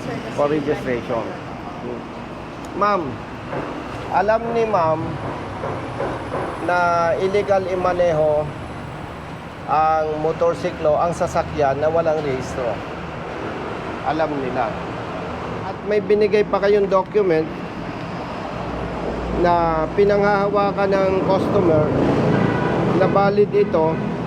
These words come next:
Speaker 2: hanggang August sixteen. Eh, nahuli siya. Pinagmumulta ng L T O ng sampung libo. Ano ang polisiya ng inyong opisina para sa kanya?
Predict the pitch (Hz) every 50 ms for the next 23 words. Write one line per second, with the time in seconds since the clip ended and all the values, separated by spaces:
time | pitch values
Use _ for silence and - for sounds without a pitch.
0 | - - - - - - - - 170 175 180 185 170 170 175 170 165 170 180 180
1 | 170 160 160 165 - - - - - 165 170 180 180 170 160 170 170 180 170 -
2 | - - - - - - - - - - - 147 - - - - 427 440 403 139
3 | 113 - - - - - - - - - - - - - - - - - - -
4 | - - - - - - 185 208 214 214 202 185 214 214 214 202 202 - - -
5 | 160 131 123 - - - - - - - - - - - - - - - - -
6 | - - - - - - - 175 180 190 180 180 190 196 196 190 190 190 190 196
7 | 190 190 190 185 165 175 180 175 - 185 190 175 170 175 180 175 170 170 170 -
8 | 175 165 156 151 - 165 160 160 156 156 147 131 131 123 113 107 - - - -
9 | - - - - - - - - - - - - - - - - - - 180 220
10 | 233 240 233 226 226 208 - - 220 214 220 208 - - 214 214 208 202 185 175
11 | 180 185 185 185 175 175 196 190 196 196 190 190 190 190 190 185 165 139 175 -
12 | - 190 - - 185 180 170 165 143 131 127 127 - - - - - - - -
13 | - - - - - - - - - - - - - - - - - - - -
14 | - - - 170 175 175 180 - - 175 - 143 147 139 139 151 165 160 143 120